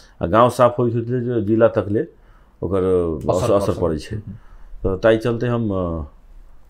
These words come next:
Speaker 1: अपना केंद्रीय अध्यक्ष, अभी तो हम सब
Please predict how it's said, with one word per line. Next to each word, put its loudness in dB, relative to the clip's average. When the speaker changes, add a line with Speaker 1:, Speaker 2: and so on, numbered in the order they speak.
Speaker 1:
अपना -2
केंद्रीय 4
अध्यक्ष, 0
अभी -2
तो -2
हम -4
सब -4